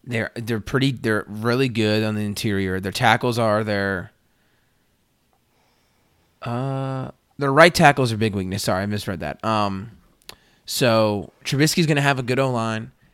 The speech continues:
He's gonna have a, inc-, a good run game now with David Montgomery, our guy. Isn't funny? People love talking about the Josh Jacobs of the world,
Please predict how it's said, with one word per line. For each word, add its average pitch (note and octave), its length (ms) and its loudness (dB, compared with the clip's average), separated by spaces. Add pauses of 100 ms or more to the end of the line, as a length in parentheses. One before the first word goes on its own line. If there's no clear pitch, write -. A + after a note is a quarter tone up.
He's A#2+ 200 -6
gonna C3+ 180 0
have C3+ 160 2
a, A#2+ 80 -2
inc-, A#2 600 -8
a A2+ 100 -4
good B2+ 260 -2
run C3+ 280 0
game A#2 240 0
now A2 320 0
with G#2+ 440 -4 (180)
David B2 300 0
Montgomery, A2+ 460 0
our A2+ 160 2
guy. G#2 240 0 (320)
Isn't G3+ 220 2
funny? E3 340 2 (240)
People F#3 240 0
love D#3+ 240 6
talking C#3 320 4
about B2 140 -10
the A2+ 100 -8
Josh A#2 320 2
Jacobs A#2 260 0
of A#2+ 60 0
the A2+ 80 2
world, A#2+ 320 0